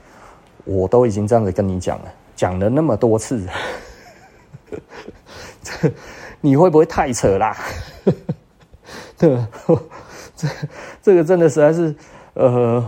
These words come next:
我，我，我说真的，我是真的觉得这个实在是太白目了哈。这个我，我没有办法接受啦哈，就是因为你上课怎么可以从头弄到尾嘞？对不对？你这个真的实在是，我，我没有那么，那么，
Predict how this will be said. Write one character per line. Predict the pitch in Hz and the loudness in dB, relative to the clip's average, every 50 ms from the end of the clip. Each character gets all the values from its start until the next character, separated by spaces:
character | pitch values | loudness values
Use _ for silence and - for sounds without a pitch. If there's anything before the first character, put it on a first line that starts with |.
| 113 117 | -6 -6
我， | - - 135 | -2 0 0
我， | 131 120 - 101 127 120 113 117 117 110 107 | 0 0 0 0 -2 0 2 2 2 2 2
我 | 110 117 | 0 0
说 | 113 - 160 143 | 0 0 0 0
真 | 135 139 143 131 | 2 2 0 2
的， | 131 120 107 | 2 2 2
我 | 104 107 110 110 | 2 2 0 -2
是 | 107 - 139 139 | -2 -6 -10 -12
真 | 139 - - 143 135 | -10 -4 -4 -2 -2
的 | 139 123 | -2 -2
觉 | 104 120 | 0 0
得 | 117 104 | 0 0
这 | 92 - | -2 -4
个 | 135 135 117 | -2 -2 -2
实 | 98 | 0
在 | 110 104 107 | 0 -2 -2
是 | 113 | -4
太 | 127 - 131 117 | -6 -6 -6 -6
白 | 90 98 87 90 | -4 -6 -8 -6
目 | 110 117 110 92 | -6 -6 -6 -6
了 | 90 90 | -6 -6
哈。 | 92 90 76 - | -6 -8 -8 -6
这 | - 131 | -6 -4
个 | 110 107 90 82 | -4 -4 -4 -4
我， | 67 80 101 95 - - | -4 -4 -6 -6 -8 -8
我 | 82 92 90 | -8 -8 -8
没 | 87 92 101 | -8 -6 -6
有 | 110 101 | -6 -6
办 | 90 104 107 | -6 -6 -6
法 | 92 90 78 | -6 -8 -8
接 | 71 - - 101 92 | -8 -8 -8 -8 -6
受 | 85 - 101 90 64 | -2 -2 -2 -2 -2
啦 | 71 82 | -4 -8
哈， | 98 98 82 78 | -8 -8 -8 -8
就 | 90 - 110 117 | -8 -8 -6 -6
是 | 135 117 | -4 -4
因 | 95 131 | -4 -4
为 | 131 135 123 131 - - - _ _ - - - - _ _ _ _ _ | -6 -6 -6 -8 -14 -20 -20 _ _ -20 -20 -20 -20 _ _ _ _ _
你 | - 123 120 110 104 | -8 -6 -6 -4 -4
上 | 101 - 151 147 147 | -2 -2 -2 -2 0
课 | 143 160 143 | 0 0 0
怎 | 123 113 98 | 0 0 -4
么 | 95 92 | -4 -4
可 | - 113 | -4 -4
以 | |
从 | 98 - - 104 98 101 | -4 -4 -6 -8 -8 -6
头 | 92 92 | -6 -6
弄 | 92 95 110 120 | -6 -6 -6 -6
到 | 113 110 107 | -6 -6 -6
尾 | 101 90 82 - | -4 -4 -6 -4
嘞？ | - 95 90 87 - _ _ _ _ _ _ | -6 -6 -6 -8 -10 _ _ _ _ _ _
对 | - 120 | -4 -2
不 | 113 | -2
对？ | 117 113 98 92 95 | -2 -2 -4 -6 -10
你 | - 110 110 | -10 -12 -4
这 | 104 151 | -2 0
个 | 160 147 131 | 0 0 0
真 | - - - 147 | 0 0 0 0
的 | 147 135 | 2 0
实 | 117 107 | 0 2
在 | 113 117 120 | 2 0 0
是， | 131 135 143 135 123 113 110 - _ _ - _ _ _ _ _ _ _ | 0 -2 -2 -2 -2 -4 -6 -8 _ _ -20 _ _ _ _ _ _ _
我， | - 120 | -6 -4
我 | - 67 107 107 107 | -4 -4 -2 -2 -2
没 | 107 117 127 139 | -2 -2 -2 -2
有 | 139 117 | -2 -2
那 | 117 139 | -2 -2
么， | 147 123 107 104 95 85 - | -2 0 0 0 -2 -4 -4
那 | 117 135 | -4 -4
么， | 131 120 104 80 - | -2 -2 -2 -4 -6